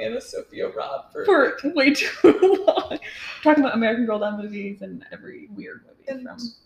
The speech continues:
Speaker 2: being little.
Speaker 1: I think I wanna watch Because of Winn-Dixie so bad.
Speaker 2: Me too. 'Cause the pickle guy, I'm telling
Speaker 1: I
Speaker 2: you.
Speaker 1: don't know what you're talking about. I just like the one scene
Speaker 2: Okay.
Speaker 1: where they're washing the dog.
Speaker 2: But that's so you. Yeah.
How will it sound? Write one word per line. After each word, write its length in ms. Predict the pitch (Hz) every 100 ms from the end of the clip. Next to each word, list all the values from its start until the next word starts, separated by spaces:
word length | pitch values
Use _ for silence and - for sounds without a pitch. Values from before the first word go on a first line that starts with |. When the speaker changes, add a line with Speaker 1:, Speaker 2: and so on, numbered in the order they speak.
| _ _
Speaker 2:
being 160 | 220 226
little. 260 | - 254 - -
Speaker 1:
I 120 | -
think 200 | - 277 -
I 100 | 220
wanna 140 | - -
watch 240 | - -
Because 220 | 302 - -
of 60 |
Winn-Dixie 360 | - 320 - 302
so 200 | - -
bad. 200 | - -
Speaker 2:
Me 140 | 302 302
too. 640 | 294 302 294 254 240 247
'Cause 120 | 269
the 80 | 294
pickle 260 | 294 302 277
guy, 340 | 240 - 233 247
I'm 100 | 254
telling 260 | 269 254
Speaker 1:
I 40 | 294
Speaker 2:
you. 60 |
Speaker 1:
don't 120 | 311
know 120 | 269 254
what 140 | - -
you're 80 |
talking 240 | 311 302 311
about. 120 | - -
I 40 | -
just 160 | 330 -
like 180 | 320 -
the 60 | 277
one 160 | 277
scene 80 | 277
Speaker 2:
Okay. 80 | 262
Speaker 1:
where 100 | 262
they're 100 | 240
washing 280 | - - -
the 60 | -
dog. 220 | - - _ -
Speaker 2:
But 100 | 254
that's 220 | 277 -
so 140 | 247 240
you. 340 | - 180 254 - _ _
Yeah. 80 | -